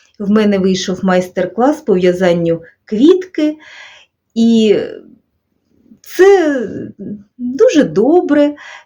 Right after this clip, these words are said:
що мені вдалося це зробити, е, тому що останнім часом дуже мало,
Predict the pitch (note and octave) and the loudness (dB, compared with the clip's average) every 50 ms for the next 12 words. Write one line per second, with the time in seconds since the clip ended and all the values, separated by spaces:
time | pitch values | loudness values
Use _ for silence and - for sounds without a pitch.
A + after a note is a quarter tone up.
0 | _ _ - - - - B3 A3+ A3 A3 A3 G3+ G3 G3+ A3+ D4+ F#4 E4 A3+ F#3 | _ _ -12 -10 -8 -2 2 2 4 4 2 2 0 0 0 -2 -2 -2 -2 -2
1 | F3+ F3+ G3+ B3 D4+ E4 E4 - - B3 - - - F#3+ G3+ A3+ A#3+ A3 A3+ G3 | -2 0 0 0 0 -2 -2 -4 -6 -8 -8 -8 -4 -2 -2 0 0 0 -2 -2
2 | F#3+ D#3+ C#3+ D3+ F3 F#3+ A3+ - - E4+ F4 F#4 G4 G4 - _ _ _ _ _ | -2 -4 -6 -4 -4 -4 -4 -2 -2 -2 -2 -2 -6 -12 -18 _ _ _ _ _
3 | _ _ _ _ - - - - - - - - - - - _ _ _ _ _ | _ _ _ _ -20 -20 -20 -20 -20 -20 -20 -20 -20 -20 -20 _ _ _ _ _
4 | A#3 A3 A3 A3+ A3 A3 - A#3+ A3+ B3 C4+ C4 C4 - B3+ A#3+ - - C4+ B3+ | -2 0 2 2 0 0 2 4 4 6 4 4 2 -2 -4 -6 -4 -4 -2 0
5 | B3 A#3 A3+ A3+ - - D#4 D#4+ D#4+ D#4+ - C#4 B3 A#3 G#3 A3+ A3 G#3 G#3 G#3+ | 2 2 0 0 -2 -4 -4 -4 -4 -4 -2 -2 0 0 0 -2 -4 -4 -4 -4
6 | G3 G3 G3+ G3+ G3 F#3+ G3 G3+ G3 F3+ | -4 -4 -4 -4 -2 0 0 0 0 0